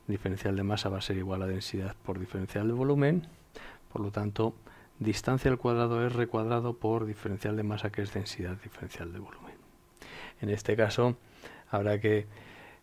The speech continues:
aplicar la integral, y si es un sólido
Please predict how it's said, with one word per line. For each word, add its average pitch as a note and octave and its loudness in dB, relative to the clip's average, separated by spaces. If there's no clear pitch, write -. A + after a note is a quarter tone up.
aplicar A2 2
la A2 6
integral, G#2+ 4
y A#2+ -6
si G2+ -8
es G#2 -6
un G#2+ 0
sólido G#2+ 2